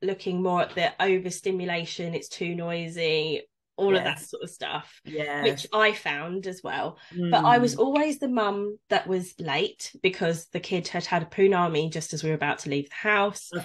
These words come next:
Speaker 2: course,
Speaker 1: Um,
Speaker 2: yes.
Speaker 1: I was, I couldn't, uh, she would not allow me to stop breastfeeding her. Like, I tried every bottle on the market.
Speaker 2: <laughs>
Speaker 1: She wouldn't take it. She wouldn't
Speaker 2: Yep.
Speaker 1: take a dummy or a pacifier, whatever you wanna call it.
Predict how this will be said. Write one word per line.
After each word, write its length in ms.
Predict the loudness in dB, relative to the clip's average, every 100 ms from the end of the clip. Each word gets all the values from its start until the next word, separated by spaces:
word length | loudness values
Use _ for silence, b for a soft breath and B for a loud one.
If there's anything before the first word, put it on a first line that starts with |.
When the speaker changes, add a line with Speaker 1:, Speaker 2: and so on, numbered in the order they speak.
| -4
Speaker 2:
course, 360 | 2 4 4 4
Speaker 1:
Um, 260 | 6 6
Speaker 2:
yes. 200 | 6 4 2
Speaker 1:
I 140 | 2
was, 360 | 4 4 2 -2 _ -2
I 360 | 0 0 -4 _ _ _ _
couldn't, 420 | -6 -6 -4 -8 -8 _ -16
uh, 140 | -14 -14 _ b b
she 160 | -8 0
would 180 | 4 4
not 180 | 4 4
allow 240 | 6 6
me 120 | 4
to 100 | -2
stop 280 | -4 -6 -4
breastfeeding 640 | -4 -6 -6 -6 -4 -6 -6
her. 260 | -6 -6 -10 _ -2
Like, 180 | 0 2
I 80 | -2
tried 320 | -2 -4 -4 0
every 640 | 0 0 -8 -6 -6 -6 -12 _ 0
bottle 480 | 0 0 0 0 0
on 160 | 0 2
the 80 | 2
market. 640 | 4 4 2 -2 -2 0
Speaker 2:
<laughs> 380 | 0 0 0 0
Speaker 1:
She 160 | 0 0
wouldn't 320 | 0 0 2
take 280 | 2 2 0
it. 80 | -2
She 100 | 0
wouldn't 160 | 2 2
Speaker 2:
Yep. 80 | 0
Speaker 1:
take 40 | 0
a 40 | 2
dummy 460 | 4 6 4 4
or 120 | 2 -2
a 40 |
pacifier, 540 | -8 -12 -4 -2 0
whatever 240 | 0 0 0
you 100 | 0
wanna 140 | -2
call 240 | -2 0 2
it. 140 | 0